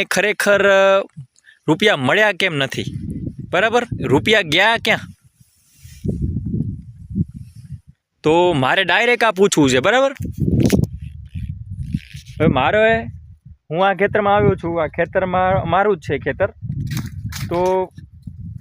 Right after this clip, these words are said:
ખરેખર આ રૂપિયા જો સરકારે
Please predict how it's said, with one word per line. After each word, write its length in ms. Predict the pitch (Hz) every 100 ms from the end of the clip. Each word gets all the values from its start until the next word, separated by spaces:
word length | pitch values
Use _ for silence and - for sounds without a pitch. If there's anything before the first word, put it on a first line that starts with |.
| - - - - - -
ખરેખર 360 | 196 247 262 262 269 269 254 - - - - - - - - - - - - 160
આ 100 | 196
રૂપિયા 500 | 185 240 240 233 233 214
જો 80 | 226 190
સરકારે 460 | 196 202 220 208